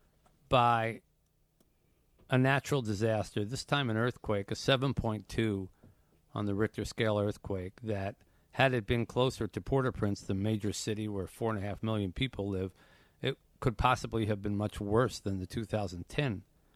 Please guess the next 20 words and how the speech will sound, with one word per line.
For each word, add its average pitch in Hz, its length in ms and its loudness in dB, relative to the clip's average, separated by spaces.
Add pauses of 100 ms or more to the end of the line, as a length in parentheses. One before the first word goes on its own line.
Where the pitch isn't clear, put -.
(140)
earthquake. 95 480 -2
As 123 180 2
it 123 80 -2
was, 117 300 0
because 110 340 -4
it 110 60 -2
was 107 160 0
on 104 140 -2
the 92 80 -6
southwestern 113 840 0
coast - 560 -2 (720)
where 110 480 4 (100)
people - 460 -2
live 104 240 2
further 98 420 2
apart, 104 540 0 (720)
it 127 140 -2
didn't 127 260 2
do 131 160 0
quite 147 540 2